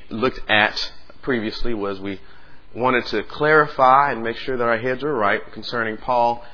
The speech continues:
when he mentioned in First Corinthians chapter seven about troubles in marriage. Wanted you to understand,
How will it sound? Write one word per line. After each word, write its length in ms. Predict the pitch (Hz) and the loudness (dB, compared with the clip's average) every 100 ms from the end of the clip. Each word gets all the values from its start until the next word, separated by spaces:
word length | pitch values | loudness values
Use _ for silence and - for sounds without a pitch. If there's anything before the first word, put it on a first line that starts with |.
| - - - - - | -14 -14 -14 -14 -10
when 140 | 110 | -8
he 160 | 104 127 | -4 -2
mentioned 340 | 117 120 117 | -2 0 0
in 60 | 104 | 0
First 260 | - 113 - | 2 0 0
Corinthians 360 | 110 104 107 | -4 -6 -6
chapter 240 | - 110 127 | -2 -2 -2
seven 320 | - 143 127 | -2 0 0
about 260 | 120 123 110 | 0 0 0
troubles 520 | - - 113 117 - - - - | -4 -4 -2 -4 -8 -14 -14 -8
in 180 | 160 165 | -6 -4
marriage. 500 | 196 180 80 - - - - - - | -2 -2 -4 -6 -14 -14 -14 -14 -8
Wanted 240 | 110 131 139 | -2 0 2
you 80 | 143 | 0
to 140 | 156 | 0
understand, 640 | 156 160 - 196 160 123 | 2 0 0 2 2 2